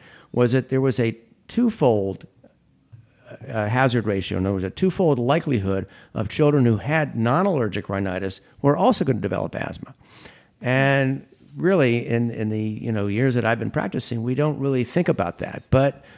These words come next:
uh, here's a situation where you have a non-allergic, uh, child does predispose to develop asthma as well.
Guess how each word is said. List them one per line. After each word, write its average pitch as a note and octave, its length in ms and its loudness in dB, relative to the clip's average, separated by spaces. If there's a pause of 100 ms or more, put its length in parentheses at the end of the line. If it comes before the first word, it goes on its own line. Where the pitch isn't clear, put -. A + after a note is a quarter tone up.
(180)
uh, G2+ 220 -2
here's D#3 340 2
a C3+ 60 0
situation G#2+ 680 0
where G2+ 180 0
you G2 140 0
have G2 180 0
a F2 40 -4
non-allergic, B2+ 720 0 (480)
uh, F#2+ 180 -2
child G2+ 560 0 (460)
does D3+ 280 -2
predispose D#3+ 600 0
to - 100 -12
develop D#3 300 2
asthma E3 320 0
as E3+ 160 -2
well. F#3 360 0